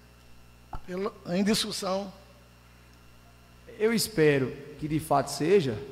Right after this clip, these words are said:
Speaker 2: até porque tem vereador, é, de oposição que agora, tenente, é assim, antes da gente pedir já tá saindo, tá melhor do que ainda tá na base,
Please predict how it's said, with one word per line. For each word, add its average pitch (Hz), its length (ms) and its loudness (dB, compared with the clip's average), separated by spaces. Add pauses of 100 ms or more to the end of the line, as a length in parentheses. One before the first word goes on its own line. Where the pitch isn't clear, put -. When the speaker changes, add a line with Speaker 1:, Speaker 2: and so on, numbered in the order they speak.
(1120)
Speaker 2:
até 165 180 -2
porque 156 480 -2 (560)
tem 160 120 -4
vereador, 139 680 0 (960)
é, 107 440 -10 (480)
de 127 160 -4
oposição 156 680 -4
que 160 200 -12 (420)
agora, 160 360 2
tenente, 139 420 -4
é 160 40 4
assim, 135 420 0 (1200)
antes 190 180 2
da 196 140 2
gente 185 260 0
pedir 180 280 -4
já 175 120 2
tá 175 140 -2
saindo, 175 440 -2
tá 160 120 0
melhor 214 200 0
do 220 60 -6
que 233 60 2
ainda 247 140 -2
tá 240 100 0
na 262 100 0
base, 131 380 0